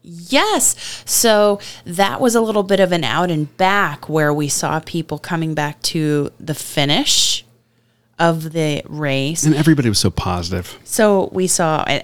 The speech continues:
Speaker 1: everybody was cheering us, the, the police along the course, the sheriffs along the course, they were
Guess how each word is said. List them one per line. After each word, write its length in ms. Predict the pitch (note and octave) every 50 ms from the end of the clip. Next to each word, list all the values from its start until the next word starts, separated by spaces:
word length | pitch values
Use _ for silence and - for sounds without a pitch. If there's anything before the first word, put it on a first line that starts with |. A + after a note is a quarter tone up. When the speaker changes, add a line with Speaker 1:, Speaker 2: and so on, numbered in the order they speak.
| - -
Speaker 1:
everybody 320 | F3 E3 D#3+ D#3+ E3 D#3+
was 220 | D3 C3+ - -
cheering 480 | - - - A3+ A3+ A3+ A3 A3 G#3+ G#3
us, 560 | G#3 G#3 G#3 G3+ G3 G3 G3 G3 F#3+ - -
the, 540 | - - D3+ D3 D3 D3 C#3 C#3 - - - -
the 80 | D3
police 420 | C#3 - - C3 C3 D3+ F3 F3+ -
along 300 | F#3+ F3+ E3+ E3+ E3+ E3+
the 60 | E3+
course, 600 | E3+ - - F3 E3+ E3 D#3+ D#3 D#3 D3+ C#3+ - -
the 80 | -
sheriffs 420 | - - - C3 B2 C3 B2+ - -
along 220 | C#3 C3 C3 C3
the 60 | B2+
course, 200 | - C3+ B2+ B2
they 140 | - C3 A#2+
were 320 | A#2+ B2 A#2 A2 A2 G2+